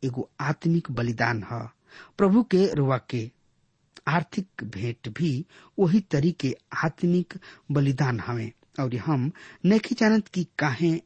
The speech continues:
लोग समझेले कि पैसा कभी आत्मिक नइखे हो सकत। ई पूरा तरी से पैसा उपयोग करे के तरीका पर निर्भर करता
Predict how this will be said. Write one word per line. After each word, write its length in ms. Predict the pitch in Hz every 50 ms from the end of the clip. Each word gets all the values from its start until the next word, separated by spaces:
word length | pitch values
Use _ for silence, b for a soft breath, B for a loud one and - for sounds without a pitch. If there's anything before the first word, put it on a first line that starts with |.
| _ _ -
लोग 460 | 123 120 127 135 151 151 135 - 135
समझेले 640 | - - - 117 117 110 - 123 113 110 113 110 110 - _ _ _ _ _ _ _ -
कि 80 | 165 143
पैसा 520 | - - 120 135 135 - - - 123 139 - _ _ B B B B B B
कभी 260 | B 220 175 185 214 - -
आत्मिक 600 | 160 139 160 160 - - 202 202 208 190 - - - _ -
नइखे 340 | 160 143 185 190 - -
हो 160 | 131 - 131 120
सकत। 400 | - - 110 - - 120 117 - _ _ _ _ _ B B B B B B
ई 100 | 233 214
पूरा 320 | 190 - 214 214 240 247 240
तरी 300 | 240 - - 160 175 196
से 220 | 185 - - 165 160 -
पैसा 420 | - - 135 139 - - 151 151 156 - _
उपयोग 600 | - 120 - _ - 139 147 156 156 143 - - -
करे 260 | - 123 123 127 -
के 160 | - - 135 123 -
तरीका 440 | - 123 120 123 131 - - 160 151
पर 300 | - - 123 123 117 113 B B B B B B B
निर्भर 420 | 147 160 185 202 180 120 110 131
करता 520 | - - 123 113 113 - - 120 110 110